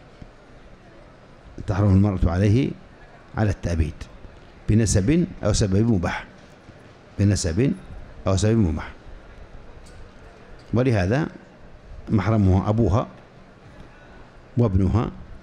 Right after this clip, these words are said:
وأخوها وعمها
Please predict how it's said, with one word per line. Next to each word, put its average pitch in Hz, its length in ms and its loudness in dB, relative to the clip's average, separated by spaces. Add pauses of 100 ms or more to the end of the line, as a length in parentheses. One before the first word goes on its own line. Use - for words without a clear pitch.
(1120)
وأخوها 101 600 2 (1160)
وعمها 98 680 2